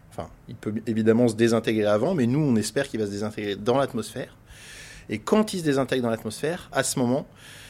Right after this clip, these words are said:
il y a ce qu'on appelle une cascade de particules, c'est-à-dire des millions d'électrons, de positrons, euh, qui sont créés. Et, euh,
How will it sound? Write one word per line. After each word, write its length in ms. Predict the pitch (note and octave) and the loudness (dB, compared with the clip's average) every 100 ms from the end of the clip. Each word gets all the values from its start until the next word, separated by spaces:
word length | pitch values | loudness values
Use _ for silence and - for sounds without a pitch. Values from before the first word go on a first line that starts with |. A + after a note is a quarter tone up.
| - - | -20 -6
il 60 | A2 | -6
y 20 | |
a 40 | |
ce 80 | - | -2
qu'on 100 | A#2 | 0
appelle 260 | G#2+ C3 B2 | 2 2 2
une 140 | A2 | 0
cascade 640 | - F3+ - - D#3+ D#3+ | 0 0 0 0 0 -2
de 80 | A#2+ | -6
particules, 600 | G2+ A2+ - - A#2+ D#3+ D#3 - | -6 -8 -12 -10 -8 -8 -12 -16
c'est-à-dire 360 | - A2 A#2 | -10 -4 -2
des 120 | A2 G#2 | -2 -2
millions 680 | C3 E3+ F3+ E3+ E3 E3+ | 0 0 0 4 6 6
d'électrons, 720 | C3+ A#2 A2+ A2+ - A#2+ C3 | 6 6 4 -2 -2 0 2
de 80 | B2+ | 0
positrons, 920 | A#2 A#2 G#2+ G#2+ - - A#2+ C3 C#3 G#2 | 0 -2 -2 -6 -8 -4 -2 0 -2 -2
euh, 580 | G2 G2 G2 G2 G2+ G2+ | -4 -6 -8 -8 -8 -10
qui 140 | - | -8
sont 220 | A#2 B2+ | -2 0
créés. 340 | A2 - A2 G3 - - - - - - - - - - | 0 0 -2 -2 -10 -20 -20 -20 -20 -20 -20 -10 -8 4
Et, 260 | A#2+ C#3+ E3+ | 8 8 6
euh, 640 | B2+ A2 G#2 G2+ G2+ G2 | 4 6 6 4 4 2